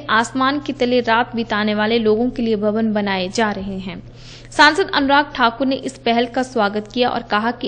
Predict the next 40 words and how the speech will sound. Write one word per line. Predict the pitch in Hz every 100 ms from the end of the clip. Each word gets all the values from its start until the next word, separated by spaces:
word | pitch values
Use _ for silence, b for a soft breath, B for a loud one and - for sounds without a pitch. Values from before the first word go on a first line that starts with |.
| -
अब | 226 -
हमीरपुर | 220 220 214 277 269 B B B
नगर | 233 233 277
में | 294 277
बेसहारा | 214 226 - 233 233 240 254
गरीब | 220 214 202
लोगों | 208 220 240
को | - -
अपना | 226 - 262
घर | 240 226
प्राप्त | - 202 202 214 214 -
हो | 220 208
गया | 190 180
है। | 190 - -
उन्होंने | - 226 220 208
बताया | 202 208 202 240
कि | 262 262
केंद्र | 233 208 208
सरकार | - 220 233 247
की | 254 277
योजना | 226 214 214 247
के | 269 -
अंतर्गत | 226 214 214 214 240 - B B B B
हमीरपुर | 254 262 254 - 330
को | - 190 B B - - -
पचासी | 240 - 294 277 277 349
लाख | 294 240 240 -
स्वीकृत | - 233 214 214 233 -
किए | 214 208
गए | 208 202
थे, | 277
जिसमें | 247 233 - 262 262 - -
पैंसठ | 226 226 277 -
लाख | 233 208 226
से | - 202 180
भवन | 233 220 233
निर्मित | 214 202 214 214
किया | 277 240
गया | 196 185 185
है। | 185